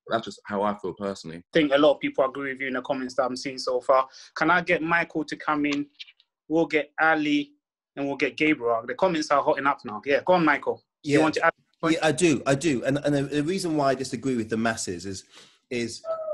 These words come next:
Speaker 3: um, it, you, you, you can watch both, both media. You watch This Is England, or you watch, I love these Facebook, um, these <laughs> Facebook exposés. I watched this Northern guy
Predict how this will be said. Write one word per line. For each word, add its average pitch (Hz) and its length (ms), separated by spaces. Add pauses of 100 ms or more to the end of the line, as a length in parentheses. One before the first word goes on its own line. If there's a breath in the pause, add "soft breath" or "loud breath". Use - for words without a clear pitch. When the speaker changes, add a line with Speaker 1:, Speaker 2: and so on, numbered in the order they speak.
(160)
Speaker 3:
um, 110 420 (320)
it, 147 100 (320)
you, 143 260
you, 160 180
you 156 80
can 170 220
watch 165 300
both, 143 320
both 127 260
media. 151 400
You 131 120
watch 135 220
This 123 180
Is 113 80
England, 139 480
or 135 100
you 131 160
watch, 143 260
I 123 60
love 143 240
these 131 240
Facebook, 139 520 (180)
um, 98 440 (400)
these 127 240
<laughs> - 80
Facebook - 600 (380 soft breath)
exposés. 123 800 (300 soft breath)
I 123 60
watched 147 260
this 139 140
Northern 131 340
guy 104 360